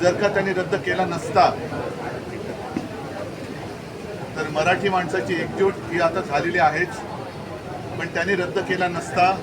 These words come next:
तर पाच तारखेच्या मोर्चात आता सुद्धा येणारच आहे, पण अगदी भाजपामधले, एसएनसी गटातले, अजित पवार गटातले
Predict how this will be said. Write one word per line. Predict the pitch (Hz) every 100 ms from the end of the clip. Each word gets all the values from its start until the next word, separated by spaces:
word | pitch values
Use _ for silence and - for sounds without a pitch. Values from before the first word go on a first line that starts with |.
| - 185 - - - - - - - 170
तर |
पाच | 165 170 180 180
तारखेच्या | 185 180 180 185
मोर्चात | 170 151 - 175 - 127 - - - - - - - - - - - - - - - - 117 117 - - -
आता | 131 -
सुद्धा | 185 196 185
येणारच | 175 175 196 185
आहे, | 156 - - - - - - - -
पण | 170
अगदी | 165 185 190 208 - - 156 180 - - - 147 -
भाजपामधले, | 131 139 185 190 185 175 185 190
एसएनसी | 143 - 147 185 180 185
गटातले, | 180 165 180 180 185 190 - - - - - - - 131
अजित | 139 175
पवार | 185 180 175
गटातले | 175 190 180 180 190